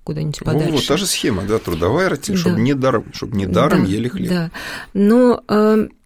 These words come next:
Speaker 1: удивительно вот, э, воспоминания, а, им пришлось перебраться в Муром, а, и довольно долгое время, м, там была такая, ну,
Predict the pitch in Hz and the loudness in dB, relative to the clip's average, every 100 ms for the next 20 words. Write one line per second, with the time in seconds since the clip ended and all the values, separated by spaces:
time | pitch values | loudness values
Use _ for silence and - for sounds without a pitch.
0 | _ _ _ _ _ _ - 208 190 240 | _ _ _ _ _ _ -4 -2 0 2
1 | 285 - 254 247 247 - 185 226 - - | 2 2 2 4 2 2 0 0 -2 -8
2 | - 202 196 190 196 214 - 226 254 254 | -4 -2 -2 -2 -2 -4 0 2 4 6
3 | 202 185 - 170 196 - 233 - 233 247 | 6 4 0 -4 -2 0 0 2 0 0
4 | - 233 226 226 220 220 220 262 330 269 | 2 2 2 2 0 0 2 4 4 4
5 | 160 175 - - - - - 180 185 180 | 2 -2 -6 -16 -14 -16 -8 -2 -2 -2
6 | 359 220 196 196 220 233 226 226 220 - | -2 -2 0 0 4 4 4 4 0 -2
7 | - 214 240 208 208 247 311 247 214 - | 0 4 4 6 4 4 4 6 4 -2
8 | - 202 190 202 196 202 202 202 196 190 | -4 -2 -2 -2 -2 0 0 -2 -2 -2
9 | 180 180 202 208 202 | 0 0 0 -2 -4